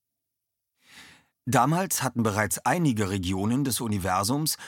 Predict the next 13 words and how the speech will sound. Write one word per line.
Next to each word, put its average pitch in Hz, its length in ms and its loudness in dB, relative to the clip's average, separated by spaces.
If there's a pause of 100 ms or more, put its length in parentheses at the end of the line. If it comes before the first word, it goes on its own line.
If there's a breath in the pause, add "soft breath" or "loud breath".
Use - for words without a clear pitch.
(140 loud breath)
aufgrund 101 420 -4
der 85 140 -4
gravitativen 110 720 0
Anziehung 113 580 0
der 87 160 -6
in 90 100 -6
ihren 92 280 -6
enthaltenen 90 480 -4
Masse 107 260 -2
begonnen, 104 580 -4
miteinander 120 540 0
zu 120 140 -4
verschmelzen. 98 720 -4